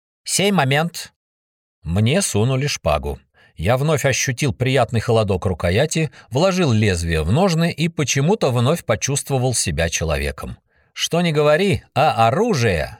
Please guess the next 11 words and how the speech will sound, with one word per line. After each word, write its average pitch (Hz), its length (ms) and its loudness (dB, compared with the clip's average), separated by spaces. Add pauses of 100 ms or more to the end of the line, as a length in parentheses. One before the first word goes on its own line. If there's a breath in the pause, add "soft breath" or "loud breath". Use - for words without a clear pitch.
это 156 340 2
оружие, 101 560 0 (120)
даже 127 340 0
если 104 500 0
не 117 160 2
боевое. 65 640 -6 (720)
"Капрал, 95 500 0 (360)
возвращайтесь 104 840 0
к - 80 -6
своим 101 340 2
гренадерам, 101 760 2